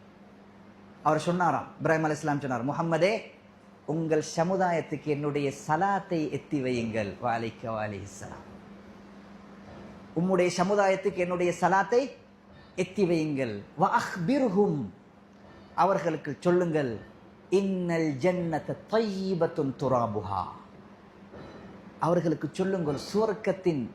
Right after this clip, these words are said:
நிலம் இனிமையானது. சுவர்க்கத்துடைய நிலம்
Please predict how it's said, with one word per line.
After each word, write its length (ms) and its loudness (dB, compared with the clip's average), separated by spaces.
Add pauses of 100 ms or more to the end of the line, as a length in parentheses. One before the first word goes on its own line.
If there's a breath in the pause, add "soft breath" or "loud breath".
நிலம் 500 4 (800)
இனிமையானது. 760 2 (1700)
சுவர்க்கத்துடைய 760 2
நிலம் 320 2